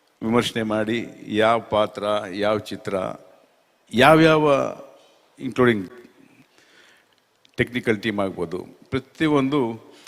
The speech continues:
ಅಳತೆ ಹಾಕಿ, ತೂಕ ಮಾಡಿ, ಇವರು ಇಷ್ಟು ಚೆನ್ನಾಗಿ ಮಾಡಿದ್ದಾರೆ ಅನ್ನೋದು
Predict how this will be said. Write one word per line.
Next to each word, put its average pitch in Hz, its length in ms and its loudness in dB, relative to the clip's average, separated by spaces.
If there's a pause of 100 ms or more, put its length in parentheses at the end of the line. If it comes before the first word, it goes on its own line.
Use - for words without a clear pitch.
(160)
ಅಳತೆ 110 400 -2
ಹಾಕಿ, 110 340 -2
ತೂಕ - 440 -8
ಮಾಡಿ, 107 600 -4 (440)
ಇವರು 113 220 0
ಇಷ್ಟು 104 240 -4
ಚೆನ್ನಾಗಿ 104 320 -6
ಮಾಡಿದ್ದಾರೆ 92 760 -10
ಅನ್ನೋದು 131 440 -6